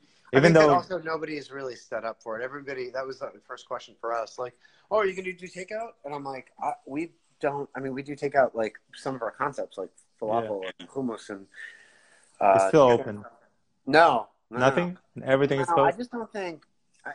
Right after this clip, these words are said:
Speaker 2: you know,
Speaker 1: Yes.
Speaker 2: maybe there's a chance of it. I just don't think that it's, um, I just don't, like, I think at this point, e-, everybody's unclear about,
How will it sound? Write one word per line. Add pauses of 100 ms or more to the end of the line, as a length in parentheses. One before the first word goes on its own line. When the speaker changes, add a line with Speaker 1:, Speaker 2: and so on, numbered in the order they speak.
Speaker 2:
you
know,
Speaker 1:
Yes.
Speaker 2:
maybe
there's
a
chance
of
it.
I
just
don't
think
that
it's,
um, (1400)
I
just
don't, (1120)
like,
I
think
at
this
point, (280)
e-, (100)
everybody's
unclear
about,